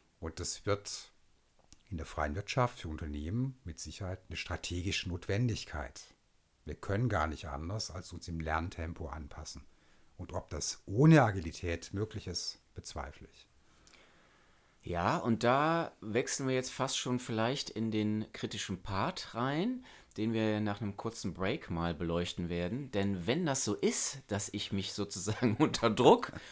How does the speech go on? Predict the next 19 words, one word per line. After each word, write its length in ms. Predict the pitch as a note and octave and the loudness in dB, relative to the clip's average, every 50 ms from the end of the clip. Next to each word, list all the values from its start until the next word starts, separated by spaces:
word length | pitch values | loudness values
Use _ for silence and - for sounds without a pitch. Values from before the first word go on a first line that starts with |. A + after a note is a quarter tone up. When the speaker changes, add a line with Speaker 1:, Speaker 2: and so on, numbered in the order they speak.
| - - | -8 -6
Speaker 2:
und 140 | G2+ - | -4 -2
unter 260 | F2 F2+ G#2+ G#2+ G2 - | -2 -2 0 -2 0 0
Zwängen 680 | - - - G#2+ A#2+ F3 F#3+ A#2 G2 G#2+ C3+ F#3+ G3 - - - E2 | 0 0 2 2 0 2 4 4 4 4 2 0 -2 -6 -14 -16 -14
Speaker 1:
Ja. 60 | D#2+ D#2+ | -2 0
Speaker 2:
auch 120 | A#2 A2 - | 0 0 2
bewegen 520 | - A2+ F#2+ F2+ G2+ A2+ A2 G2+ F#2+ F#2 | 0 0 0 4 6 6 6 6 4 4
muss, 560 | F#2 G#2 D#3 A3 A3 - - - - - - - - - - _ _ - - _ _ _ _ _ - | 4 6 6 6 6 6 4 4 2 0 -4 -10 -18 -20 -20 _ _ -20 -20 _ _ _ _ _ -20
dann 800 | - - D#2+ - - - D#2+ F#2 A#2 C3 D3+ E3+ F3+ G3+ G#3 - - _ _ _ _ | -20 -18 -16 -12 -10 -6 -4 -2 0 0 2 2 2 0 -2 -4 -8 _ _ _ _
verursacht 500 | - - A#2+ A#2+ C3 C3+ C#3+ C3+ C3+ C3 | -4 -2 -2 0 0 0 0 -2 -2 -4
das 160 | B2 - - | -6 -4 -2
möglicherweise 640 | A#2 A#2 B2+ C3 A#2+ - G#2 G2 G#2 G2+ G#2 G#2 G2 | -2 -2 -2 -4 -6 -6 -4 -2 -2 -2 -2 -2 -4
schon 220 | - - G#2 F2 | -6 -6 -6 -6
wieder 180 | F#2 F2 E2+ D#2+ | -6 -6 -6 -6
Stress 560 | - - - - - E2 G2 D#3 - - - | -6 -8 -8 -8 -8 -8 -6 -4 -4 -4 -4
und 100 | - B2 | -4 -6
eine 120 | A#2+ A#2+ A#2 | -6 -6 -6
Form 220 | - A#2+ A#2 A2+ | -4 -6 -6 -6
von 200 | - - B2 B2+ | -6 -6 -4 -4
Mehrbelastung. 640 | A#2 F#2 D#2+ - D#2 D2 D2 C#2+ - - D2 C#2+ - | -2 -2 -2 -4 -4 -4 -4 -4 -4 -4 -6 -8 -12